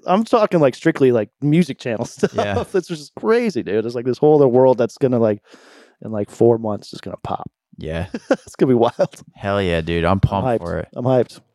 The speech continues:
Speaker 2: I'm super excited
Speaker 1: I'm
Speaker 2: that,
Speaker 1: hyped.
Speaker 2: that that's coming out. Um, but yeah, dude. Well, thanks for coming and doing this.
Speaker 1: Mm-hmm.
Speaker 2: What, uh, anything that you wanna leave? Would you like to leave the audience with any final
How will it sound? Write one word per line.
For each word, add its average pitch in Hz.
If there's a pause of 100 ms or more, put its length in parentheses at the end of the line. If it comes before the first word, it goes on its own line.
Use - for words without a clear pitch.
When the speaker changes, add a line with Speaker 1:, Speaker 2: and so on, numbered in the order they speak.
(100)
Speaker 2:
I'm 101
super 120
excited 107
Speaker 1:
I'm 101
Speaker 2:
that, 104
Speaker 1:
hyped. - (120)
Speaker 2:
that 95
that's 101
coming 98
out. 95 (480)
Um, 87 (380)
but 95
yeah, 101
dude. 90 (400)
Well, 110
thanks 135
for 160
coming 151
and 113
doing 117
this. 98
Speaker 1:
Mm-hmm. 165
Speaker 2:
What, 110 (340)
uh, 98
anything 117
that 113
you 107
wanna 101
leave? 98 (420)
Would 135
you 143
like 147
to 135
leave 131
the 123
audience 113
with 101
any 110
final 98